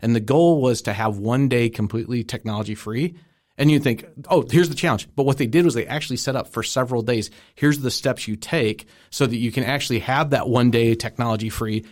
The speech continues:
and not quit on it because you, you're, like, breaking out and sweating or whatever else."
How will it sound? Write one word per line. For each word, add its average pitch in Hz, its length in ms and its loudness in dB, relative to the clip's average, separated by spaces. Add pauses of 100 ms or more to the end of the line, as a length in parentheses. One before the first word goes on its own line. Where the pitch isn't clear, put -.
and 117 140 2
not 107 240 -2
quit 143 260 4
on 101 160 0
it 101 140 -4
because 113 360 0
you, 107 280 -2
you're, 120 180 -2
like, 113 300 -4 (160)
breaking 123 280 -2
out 113 120 -2
and 107 100 -4
sweating 117 460 0
or 110 100 -2
whatever 113 400 0
else." - 240 -6